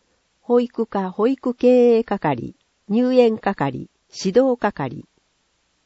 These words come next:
表終わり。子ども発達支援センター、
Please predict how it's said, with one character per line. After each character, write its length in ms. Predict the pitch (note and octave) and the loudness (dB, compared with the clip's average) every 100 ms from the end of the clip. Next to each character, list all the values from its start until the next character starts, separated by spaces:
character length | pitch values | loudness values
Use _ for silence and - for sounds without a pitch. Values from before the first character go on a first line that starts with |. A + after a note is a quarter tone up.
| _ _ _ - | _ _ _ -4
表 320 | A#3 G#3+ - _ | -4 -4 -12 _
終 100 | E3 E3 | -4 -2
わ 140 | D3 | -4
り。 200 | C#3+ E3 _ _ _ _ _ _ _ _ _ _ _ _ _ _ _ _ | -6 -14 _ _ _ _ _ _ _ _ _ _ _ _ _ _ _ _
子 80 | A3 | 0
ど 120 | A#3 | 2
も 160 | B3 B3 | 2 0
発 320 | A#3 G3+ _ | -2 -6 _
達 260 | A3 A3+ F#3+ | -6 -4 -8
支 220 | - G3+ | 0 2
援 160 | B3+ B3+ | 4 2
セ 240 | - A#3 | 0 0
ン 120 | E3+ | 0
タ 360 | - C#3 C3 | -4 -2 -2
ー、 40 | - | -4